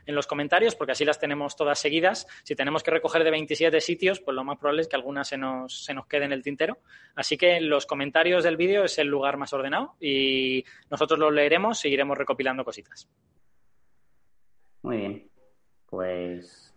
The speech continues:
Speaker 2: pues nada, pues yo creo que lo dejamos aquí de momento, ¿no?
Speaker 1: Exacto.
Speaker 2: Te dejo,
Speaker 1: Muchas
Speaker 2: te dejo a ti
Speaker 1: gracias.
Speaker 2: que te despidas y
Speaker 1: Sí.
Speaker 2: yo desaparezco.
Speaker 1: <laughs> Hasta luego, Quique.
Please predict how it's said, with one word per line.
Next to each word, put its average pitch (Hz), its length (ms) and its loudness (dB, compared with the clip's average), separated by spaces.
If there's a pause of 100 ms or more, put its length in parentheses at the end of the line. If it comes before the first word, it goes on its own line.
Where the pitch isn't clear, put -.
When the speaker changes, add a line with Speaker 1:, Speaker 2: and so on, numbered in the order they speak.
(140)
Speaker 2:
pues - 180 -12
nada, 143 360 -4
pues 95 800 -8 (140)
yo 110 100 -4
creo 123 120 0
que 120 80 -2
lo 113 60 0
dejamos 113 300 -4
aquí 107 160 -4
de 110 80 0
momento, 170 300 0
¿no? 262 300 -4 (360)
Speaker 1:
Exacto. 135 440 0
Speaker 2:
Te 131 100 -2
dejo, 135 120 -2
Speaker 1:
Muchas 170 180 4
Speaker 2:
te 135 60 6
dejo 147 180 6
a 139 80 8
ti 151 80 4
Speaker 1:
gracias. 135 240 4
Speaker 2:
que 131 40 6
te 123 60 0
despidas 202 680 0
y 117 340 2
Speaker 1:
Sí. 110 120 2
Speaker 2:
yo 123 80 2
desaparezco. 117 600 -4 (400)
Speaker 1:
<laughs> - 160 2
Hasta 160 220 2
luego, 143 260 4
Quique. 135 320 -8